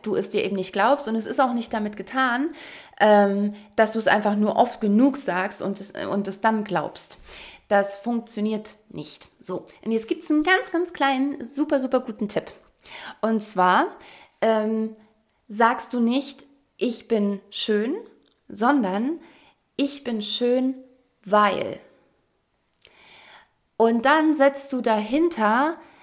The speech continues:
das, was du, diese, also irgendwas an dir, also das ist jetzt auch nur ein Beispiel, ne? Oder "Ich bin stark, weil" oder so. Also je nachdem, was das halt bei dir ist. Ähm, und jetzt setzt du das dahinter,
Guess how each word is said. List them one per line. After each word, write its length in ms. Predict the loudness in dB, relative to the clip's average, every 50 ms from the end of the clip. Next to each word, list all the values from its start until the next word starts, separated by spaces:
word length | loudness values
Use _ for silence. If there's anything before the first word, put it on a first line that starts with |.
| -20 _ _ _ 0
das, 400 | 2 2 2 2 -2 -4 -2 -2
was 240 | -2 -2 -2 -4 -6
du, 360 | -4 -2 0 0 2 0 0 -2 -6 -6 0
diese, 300 | 0 0 2 2 -2 -2 -2 -2 -2
also 180 | -2 -2 -2 -4 -10 -12 -18 -6
irgendwas 760 | 0 4 6 6 6 6 4 2 2 4 4 4 2 2 -2
an 160 | -4 -4 -2
dir, 360 | -2 0 0 0 0 -2 -4 -6 -8 -6 -6
also 180 | -6 -4 -6
das 160 | -8 -6 -6 -4
ist 140 | -2 0
jetzt 140 | 0 2 2
auch 120 | 2 2 2
nur 100 | 2 2
ein 80 | 2 4
Beispiel, 440 | 4 2 2 2 0 -4 -4 -2
ne? 200 | 0 0 0 0
Oder 360 | 0 0 0 0 0 -2 -2 -2
"Ich 280 | -2 -2 -2 -4 -2
bin 200 | 0 0 0 0
stark, 640 | -2 -4 -2 2 2 2 2 2 -2 -6 -10 -16 -14 -4
weil" 500 | 2 4 4 4 4 0 -2 -8 -10 -10 -10
oder 200 | -10 -8 -8 -8
so. 140 | -8 -6 -6
Also 180 | -6 -4 -4
je 100 | -4 -2
nachdem, 300 | -2 -2 -2 -2 -2 -2
was 120 | -2 -2 -4
das 160 | -4 -8 -8
halt 100 | -8 -6
bei 80 | -6 -4
dir 120 | -4 -4
ist. 280 | -2 -2 -2 -2 -4 -8 -14 -16 -18 -18 -18 -18 -18 -8 -4 -2
Ähm, 180 | 0 0 0 0
und 100 | 0 0
jetzt 180 | -2 0 0
setzt 280 | 0 0 0 -2 -6 -8
du 80 | -6
das 300 | 0 2 2 2 2 0
dahinter, 640 | -4 -4 -2 0 0 0 0 2 2 2 2 2 0